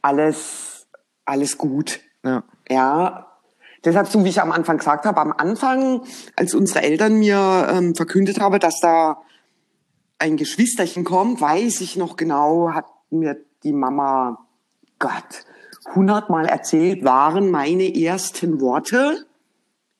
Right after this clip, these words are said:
Speaker 1: „Muss ich jetzt alles teilen?“
Speaker 2: <laughs> Okay.
Speaker 1: Das fand, das fand unsere Mutter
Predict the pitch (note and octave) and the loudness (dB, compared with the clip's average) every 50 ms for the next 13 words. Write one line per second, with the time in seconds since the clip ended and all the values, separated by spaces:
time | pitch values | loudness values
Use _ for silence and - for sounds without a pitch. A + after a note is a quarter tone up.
0 | _ _ _ _ _ _ _ _ - D#3 E3+ F#3 F3+ - G3+ F#3+ - F3 F3+ F3+ | _ _ _ _ _ _ _ _ -6 -4 -4 -2 -2 -4 -6 -4 -4 -6 -6 -6
1 | - - C3 B2+ C#3 C#3+ C#3 - - - - G2 F#2+ G2 F#2+ A2 A2+ - C#3+ B5+ | -8 -6 -4 -2 -2 -2 -4 -6 -8 -8 -6 -4 -2 -2 -2 -2 0 0 -2 -2
2 | B5+ B5+ A#5+ A#5 - - - D#3 - - E3 - - E3 - - - E3 - _ | -2 -4 -4 -4 -6 -4 -4 -4 -2 -2 -4 -4 -4 -10 -10 -10 -14 -14 -14 _
3 | _ _ _ _ _ _ - B3 B3+ - _ _ G3+ - - - - - - - | _ _ _ _ _ _ -12 -12 -12 -12 _ _ -14 -14 -14 -20 -20 -20 -20 -20
4 | - - - - - - - _ _ - F#3+ F#3 E3+ - - F#3 D#3+ E3 E3 - | -20 -20 -20 -20 -20 -20 -20 _ _ 0 0 0 0 0 2 2 2 2 2 2
5 | F3 G#3 B3 A#3 - - - - - F3 - G#3+ F#3 - - - F#3 G#3+ A#3+ B3+ | 2 2 2 0 0 -6 -6 -4 -4 0 0 -2 -2 0 -2 0 2 2 2 2
6 | A#3+ - - B3 B3 A#3 - - A3 F#3+ F#3+ G3+ G3 A3+ A3 A3 G#3+ A3 A3+ A3+ | 0 -2 0 0 0 0 2 0 0 2 0 0 0 0 2 2 4 4 2 2
7 | A3+ G#3 A3 | 0 -4 -8